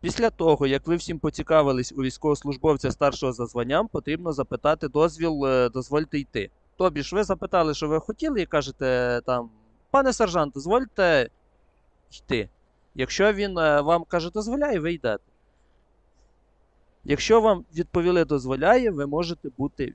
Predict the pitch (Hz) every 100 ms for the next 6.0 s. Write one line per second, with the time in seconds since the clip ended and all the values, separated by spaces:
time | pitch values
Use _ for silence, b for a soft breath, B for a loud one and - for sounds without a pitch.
0 | 139 156 113 95 98 113 120 123 - 170
1 | 147 131 131 147 139 147 151 123 - 139
2 | 165 160 - 123 131 120 160 233 202 131
3 | 131 139 139 170 147 139 - 120 - 160
4 | - 151 - 143 - 117 110 117 120 165
5 | 170 175 147 135 147 143 135 - 101